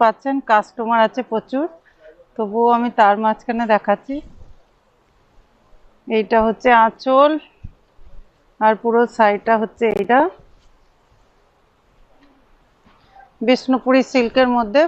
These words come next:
ফো-, ফোর প্লাই, ভীষণ সুন্দর দেখতে।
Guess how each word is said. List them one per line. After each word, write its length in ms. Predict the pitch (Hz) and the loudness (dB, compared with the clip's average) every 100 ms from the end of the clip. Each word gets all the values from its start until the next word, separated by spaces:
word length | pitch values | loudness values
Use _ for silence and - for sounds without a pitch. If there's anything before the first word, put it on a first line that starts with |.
| - | -2
ফো-, 280 | 240 220 - _ | -8 -8 -14 _
ফোর 200 | - 247 247 - | 0 2 2 0
প্লাই, 240 | 233 254 392 - _ _ _ _ _ _ - - _ _ _ _ - 220 | 2 2 0 -8 _ _ _ _ _ _ -20 -20 _ _ _ _ -16 -12
ভীষণ 300 | 226 285 277 - | -8 -4 -4 -4
সুন্দর 280 | 226 220 220 214 | -6 -4 -2 -2
দেখতে। 260 | 196 - | -4 -4